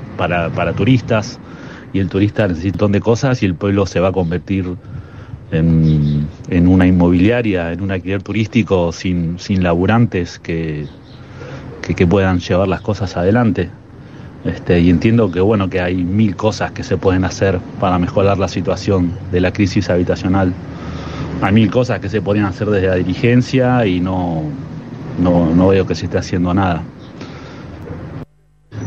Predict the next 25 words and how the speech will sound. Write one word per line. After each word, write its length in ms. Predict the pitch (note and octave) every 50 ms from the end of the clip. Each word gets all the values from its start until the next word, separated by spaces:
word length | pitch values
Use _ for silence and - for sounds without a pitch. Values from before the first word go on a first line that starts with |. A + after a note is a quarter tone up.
| G#2+ A2
También 320 | C3+ B2 B2 C3 C#3+ C#3
conocí 420 | B2+ C#3+ C3+ C3 A#2+ A2+ A2+ C3+
negacionistas, 1160 | C3 C3 B2+ A#2 A#2 A2+ G#2 - A#2 A2 A2+ B2+ C#3 C#3 C3 - - C3+ B2+ B2+ C3 - - - - - - - - -
eh, 140 | F#2+ F#2+ F#2
gente 300 | - A#2 A2+ G2+ A2 G#2
que 120 | F#2+ G#2
me 80 | G2 G#2+
dijo, 380 | A2+ A2+ - A#2+ G2+ F#2+ F#2 F2+ - - - - -
"Eh, 240 | C#3+ D3+ D3 C#3
no 100 | C3+ D#3
es 80 | E3 D#3
tan 140 | - C3+ A#2
difícil 360 | A#2 A2+ G#2+ A#2+ G#2+ A#2+ G#2+
conseguir 340 | - A2 G#2 - A2+ A2+ A2+
alquiler. 380 | A2 G#2+ - A2 A2 A2+ G#2+ G2
Yo 180 | F#2 - C3+
tengo 180 | B2 C#3 C#3+ C#3
un 100 | C#3 B2
amigo 320 | A#2+ A#2+ C3+ C#3 C#3 A#2+
que 100 | A2 A2
consiguió, 540 | G2+ G#2+ G2+ F#2 - A#2 A#2 C3+ C3+ B2+ G#2
vos 300 | F2+ G2 G#2 B2+ C3+ C3
no 100 | A#2+ A2
estás 200 | G#2 - A2+ G#2+
consiguiendo". 600 | - - F#2 E2 - G2 G2 G2 F#2+ F2 F2 F2